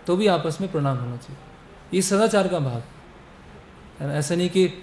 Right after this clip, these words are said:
जो गृहस्थ भक्त हैं कि वह ब्रह्मचारी उनको ही प्रणाम करेंगे, ऐसा नहीं है।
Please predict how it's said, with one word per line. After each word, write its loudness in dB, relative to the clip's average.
जो 0
गृहस्थ 2
भक्त -2
हैं 0
कि -2
वह 2
ब्रह्मचारी 4
उनको 2
ही 8
प्रणाम 2
करेंगे, -8
ऐसा -6
नहीं 2
है। -2